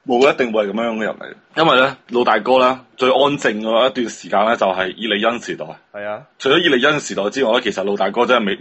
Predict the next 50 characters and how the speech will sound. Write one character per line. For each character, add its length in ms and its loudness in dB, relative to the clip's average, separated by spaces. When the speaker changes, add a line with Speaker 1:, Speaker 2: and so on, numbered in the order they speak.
Speaker 1:
未 40 -6
靜 260 -6
過 160 -10
㗎。 300 -4
Speaker 2:
係 100 -6
啊， 160 -8
我 120 -4
就 100 -2
話 140 -2
如 100 -8
果 100 -6
你 120 -4
一 60 -2
懟 40 -6
冧 240 -2
普 200 -10
京， 140 -6
可 60 -14
能 300 -4
有 160 -14
出 140 -18
另 180 -14
外 40 -12
一 40 -8
個 60 -8
葉 180 -12
利 120 -14
欽 160 -10
之 160 -20
類 160 -8
噉 120 -10
嘅 80 -14
人， 100 -10
但 140 -6
係 60 -12
過 160 0
多 100 -2
幾 180 -8
年 180 -10
又 80 -4
係 200 -8
有 160 -4
個 120 -14
強 200 -12
人 140 -14
又 80 -10
出 160 -8
嚟 220 -6
啦 80 -6
嘛。 340 -4